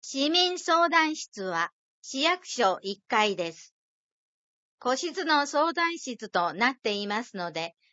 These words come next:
お気軽にご相談ください。相談は十二あります。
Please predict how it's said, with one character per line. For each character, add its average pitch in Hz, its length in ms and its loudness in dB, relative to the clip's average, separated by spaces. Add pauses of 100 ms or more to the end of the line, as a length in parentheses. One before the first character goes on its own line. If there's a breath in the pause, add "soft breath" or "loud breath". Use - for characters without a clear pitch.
(240)
お 233 160 0
気 311 160 -4
軽 294 300 2
に 254 300 -2
ご 202 160 -4
相 202 220 -2
談 175 220 -6
く 160 100 -14
だ 156 160 -10
さ 147 200 -10
い。 135 120 -16 (1700)
相 302 380 -2
談 277 240 4
は 247 240 2 (120)
十 240 300 -2
二 269 340 0
あ 190 140 -4
り 175 180 -8
ま 156 220 -6
す。 - 260 -20